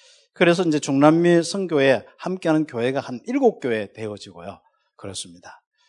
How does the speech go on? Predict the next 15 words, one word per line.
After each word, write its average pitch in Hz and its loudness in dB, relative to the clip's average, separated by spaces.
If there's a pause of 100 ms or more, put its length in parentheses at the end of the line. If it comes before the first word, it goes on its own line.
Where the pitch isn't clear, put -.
(140)
그런데 208 -2
좀 180 -4
다른 165 2
지역에도 220 4
같이 147 0
좀 156 -2
해보려고 139 0
이렇게 131 -8
했는데 110 -6 (640)
거리가 240 4
너무 180 4
멀고 147 0
이렇게 139 -8
하다 131 -6
보니까 110 -4